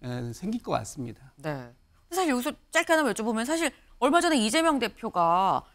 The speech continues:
Speaker 2: "공천 혁명이다"라고 얘기를 한 바도 있거든요. 이재명 대표는 민주당이 지금 이 시스템 공천에 대해서 과학적이고 잘 짜여진 시스템이라고 생각하는 거 아닙니까?
Speaker 1: 그러니까 당에서는 그렇게 생각할 수 있어요. 당연히 또
Speaker 2: 음.
Speaker 1: 그렇게 해야 되는 것이 맞고요.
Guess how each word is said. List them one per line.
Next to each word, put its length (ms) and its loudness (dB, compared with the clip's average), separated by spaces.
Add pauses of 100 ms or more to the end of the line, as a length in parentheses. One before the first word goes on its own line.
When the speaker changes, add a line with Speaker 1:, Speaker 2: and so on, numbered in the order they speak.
(160)
Speaker 2:
"공천 380 2
혁명이다"라고 960 4
얘기를 300 2
한 160 2
바도 240 0 (100)
있거든요. 600 -4 (300)
이재명 440 4
대표는 560 0 (340)
민주당이 400 2
지금 220 -2
이 60 -4
시스템 420 -4
공천에 460 -2
대해서 600 0 (300)
과학적이고 1160 0 (220)
잘 280 0
짜여진 380 2
시스템이라고 760 -2
생각하는 640 -6
거 80 -6
아닙니까? 520 -12 (420)
Speaker 1:
그러니까 220 -2
당에서는 600 2
그렇게 240 -2
생각할 320 -2
수 140 -10
있어요. 540 -2
당연히 380 2
또 80 2
Speaker 2:
음. 40 -2
Speaker 1:
그렇게 300 -2
해야 240 0
되는 320 2
것이 180 0
맞고요. 540 -4